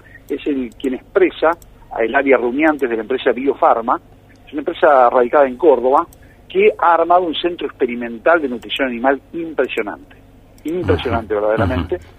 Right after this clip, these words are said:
Speaker 1: Eh, el centro se llama cenab y, eh, es, estamos invitados a recorrerlo con un grupo de periodistas,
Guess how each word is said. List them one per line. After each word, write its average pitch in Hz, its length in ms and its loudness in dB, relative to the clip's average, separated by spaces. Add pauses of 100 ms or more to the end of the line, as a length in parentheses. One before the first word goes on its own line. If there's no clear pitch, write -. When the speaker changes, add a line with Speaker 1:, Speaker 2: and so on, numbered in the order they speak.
(240)
Speaker 1:
Eh, 110 480 -4
el 120 100 -4
centro 135 280 -4
se 135 120 -4
llama 131 140 2 (100)
cenab 151 380 0 (360)
y, 120 380 -8
eh, 117 600 -2
es, - 140 -6
estamos 120 480 -2
invitados 127 640 2
a 110 220 2
recorrerlo 127 800 2 (180)
con 110 160 -2
un 120 80 -8
grupo 127 300 0
de 110 60 2
periodistas, 113 760 0